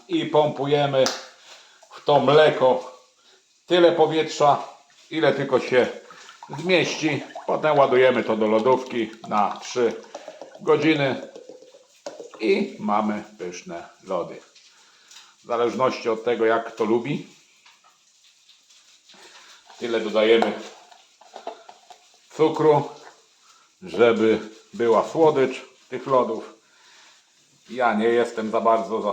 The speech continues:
słodkim. Dodam po prostu tutaj, o, dwie, trzy, cztery, pięć łyżek cukru. Dwie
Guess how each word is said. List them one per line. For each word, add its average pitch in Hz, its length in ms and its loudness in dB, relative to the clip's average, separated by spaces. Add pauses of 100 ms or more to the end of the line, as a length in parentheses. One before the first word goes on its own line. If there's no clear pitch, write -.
słodkim. 147 480 -4 (680)
Dodam 104 360 -4
po 92 80 -10
prostu 104 460 -8
tutaj, 90 420 -10 (180)
o, 82 280 -12 (120)
dwie, 98 400 -12 (920)
trzy, 117 400 -4 (1300)
cztery, 107 600 -6 (1200)
pięć 139 520 -8 (1800)
łyżek 117 460 -4
cukru. 143 480 -6 (4000)
Dwie 131 600 2